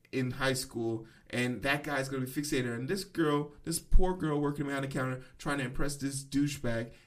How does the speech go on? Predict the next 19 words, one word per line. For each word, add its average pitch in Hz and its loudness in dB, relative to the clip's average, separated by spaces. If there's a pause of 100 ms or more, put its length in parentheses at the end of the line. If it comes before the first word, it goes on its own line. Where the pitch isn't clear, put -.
is 117 -6
now 131 -2
being 139 -2
confronted 131 -4 (200)
with 113 -4
the 117 -4
peak - 12 (220)
ness 117 -2
of 127 0
that 120 0
girl 123 -2
from - -10
high 123 -4
school. 113 -4 (200)
What 135 0
happens 131 -4
when 123 -4
you 123 -6
peak 143 4